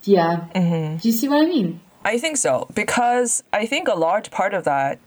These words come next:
Speaker 2: I mean, let me know if you disagree with me, but I think by and large, people generally tend to assume that you are allosexual and alloromantic, and if
Speaker 1: Yeah.
Speaker 2: you're single, you're just choosing not to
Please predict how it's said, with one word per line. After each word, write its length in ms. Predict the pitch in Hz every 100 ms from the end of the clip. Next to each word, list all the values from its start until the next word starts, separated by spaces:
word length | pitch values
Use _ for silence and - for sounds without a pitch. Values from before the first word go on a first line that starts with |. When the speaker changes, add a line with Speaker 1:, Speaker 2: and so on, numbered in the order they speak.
| -
Speaker 2:
I 20 |
mean, 240 | 156 147 139
let 160 | 156
me 100 | 151
know 200 | 143 135
if 100 | 135
you 80 | 143
disagree 380 | 135 151 139 143
with 120 | 139
me, 220 | 147 170 - - - -
but 120 | 190
I 100 | 180
think 320 | - 175 175
by 200 | 180 180
and 180 | 175 160
large, 760 | 156 151 151 151 - - - _ _
people 680 | - 170 165 160 156 151 160 -
generally 760 | - 147 156 156 160 165 170 175 -
tend 260 | 160 156
to 100 | 165
assume 580 | 156 - 151 160 165 160
that 520 | 143 139 131 - - _
you 280 | 135 160 156
are 760 | - 160 175 196 208 214 220 233 -
allosexual 760 | 156 156 160 160 156 156 151
and 80 | 151
alloromantic, 720 | 147 151 151 208 226 190 175
and 140 | - 285
if 60 | 311
Speaker 1:
Yeah. 100 | 202
Speaker 2:
you're 100 | 190
single, 500 | 226 269 208 190 - - -
you're 80 | 196
just 200 | - -
choosing 460 | - 220 214 208 175
not 200 | 165 -
to 580 | - 170 160 160 156